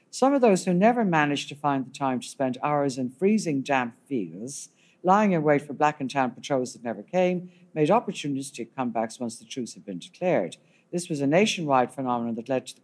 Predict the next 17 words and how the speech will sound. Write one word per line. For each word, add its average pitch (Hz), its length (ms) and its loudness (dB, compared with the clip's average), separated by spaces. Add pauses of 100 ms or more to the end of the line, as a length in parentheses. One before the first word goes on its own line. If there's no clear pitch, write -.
coinage 120 420 -6 (280)
of 120 120 -8
a - 40 -14
fittingly 123 540 -4 (240)
caustic 131 440 -8 (200)
neologism. 110 800 -4 (300)
Those 131 260 0
who 120 60 -10
returned 113 420 -4
were 110 100 -10
christened 110 460 -10 (160)
truceliers, 117 1160 -10 (340)
or 113 100 -4
summer 117 320 -2
soldiers 107 560 -6
in 82 60 -16
some 85 260 -12